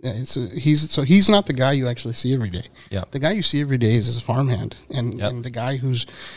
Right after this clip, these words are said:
Speaker 1: who's actually doing the repair and doing the fixing, and, and, and he's, those are the guys you see every day. Um, and, you know, you still get to see the boss man every now and then, but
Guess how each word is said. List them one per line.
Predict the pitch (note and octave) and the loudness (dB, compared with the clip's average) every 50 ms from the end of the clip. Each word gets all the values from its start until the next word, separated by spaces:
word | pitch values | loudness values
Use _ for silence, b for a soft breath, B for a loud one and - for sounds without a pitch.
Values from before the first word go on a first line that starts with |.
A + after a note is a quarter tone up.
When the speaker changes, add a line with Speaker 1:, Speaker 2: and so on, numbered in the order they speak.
| B - | B -6
Speaker 1:
who's | - B2 | 0 4
actually | B2 A#2 A#2 - - C#3 B2+ | 4 4 4 2 0 -2 0
doing | A#2 B2 B2 A#2+ B2 A#2+ | 2 2 2 2 2 0
the | A2+ | 0
repair | F#2+ E2+ - - B2 A#2+ B2 B2 | -2 -4 -4 -2 0 2 2 2
and | A#2+ A2+ | 0 0
doing | G#2 G#2+ - G#2 | -2 -4 -4 -4
the | A#2+ | -4
fixing, | - - B2+ B2 - - A#2+ A#2 | -2 -2 -2 -2 -2 -2 -2 -4
and, | - D2 G#2+ - - | -4 -4 -6 -6 -6
and, | C3 - - A#2+ | -4 -4 -4 -6
and | B2+ B2+ G#2+ - | -6 -8 -10 -8
he's, | - - E3 F3 F3+ E3 D#3 C#3+ C3 - - | 0 2 4 4 4 4 2 -2 -4 -4 0
those | D#3 F3 G3 G3 F3 | 2 4 4 4 4
are | D#3+ | 2
the | C#3 | 0
guys | B2+ C3 B2 A#2 A#2 A#2+ | 0 -2 -2 -2 -4 -4
you | A2+ | -4
see | G#2+ - - B2 B2 | -6 -4 -4 -6 -6
every | A#2+ A2+ G2+ | -6 -6 -8
day. | F#2 F#2+ A2 - B B B B B B B B B B B B B - | -8 -10 -12 -12 B B B B B B B B B B B B B 0
Um, | C3 B2+ A#2+ A#2+ B2+ - | 2 2 2 2 0 0
and, | - C#3+ C#3+ C#3+ E3 | 2 2 4 4 4
you | E3 | 4
know, | D#3 D3+ | 4 4
you | D#3+ E3+ | 2 0
still | E3+ - - E3 | 0 0 0 2
get | C#3 C3+ C3 | 2 0 0
to | - B2 | -2 -2
see | - - C3 | -2 0 0
the | B2 A#2 | 0 0
boss | A#2 B2 A#2+ A#2+ A#2+ | 2 2 2 2 2
man | C#3 C3+ C3 B2+ | 0 -2 0 0
every | B2 B2+ B2+ B2+ | 2 2 2 2
now | B2+ A#2+ A#2 | 2 2 2
and | B2+ B2 | 0 0
then, | B2 A#2+ C#3+ D#3 | 2 2 2 2
but | C#3 B2 B2 A2+ | 2 2 2 0